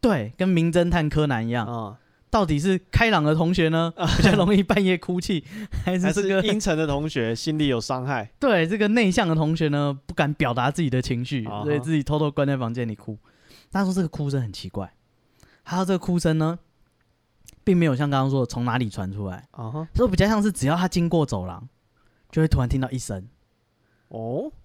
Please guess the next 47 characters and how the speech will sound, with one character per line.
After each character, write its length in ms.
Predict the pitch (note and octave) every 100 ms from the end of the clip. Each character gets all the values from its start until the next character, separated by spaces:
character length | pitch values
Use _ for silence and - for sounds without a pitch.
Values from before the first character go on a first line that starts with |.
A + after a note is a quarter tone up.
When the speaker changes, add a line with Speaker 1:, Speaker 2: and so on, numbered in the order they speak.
| _
Speaker 1:
然 120 | C3+
后 80 | F#3+
没 180 | D#3+ E3+
头 160 | E3
没 160 | D3+ C#3+
尾， 200 | C#3+ G2
就， 120 | D3+ D#3 D3
就 120 | F#3+
是， 220 | E3+ F3+ D#3+ _ _ _ -
就 140 | G3
是 120 | F3+
那 140 | F#3+ E3+
边 220 | D#3 D#3
哭 300 | - D#3 D#3 _ _ _ _
一 100 | E3
声 260 | - C#3
而 140 | C3 B2
已， 100 | G#2+
然 120 | A2+
后 160 | B2+ D3 - -
等 100 | C3
到 60 | D3+
他 80 |
仔 160 | D3+ A#2
细 100 | C3+
地 80 | C#3
去 100 | D#3
找 220 | - G2+
在 120 | B2+
哪 180 | A#2 G#2
里， 160 | G2+ - _ _ _
又， 120 | D#3+
又 140 | F3
不 140 | D3+ C#3
继 160 | C#3+
续 100 | C3+
哭 240 | C3+ B2 G#2+
了。 100 | F#2 _ _ _
Speaker 2:
哦。 600 | E3+ B2 A#2+ B2 D#3+ D4 - _ _ _ _
Speaker 1:
对， 240 | - C3 G2+ -
然 120 | D3
后 60 |
就 100 | F3+
觉 100 | G3
得 80 | D#3+
说， 200 | D3 D#3 - _ _ _ _ _ _ -
干， 200 | D3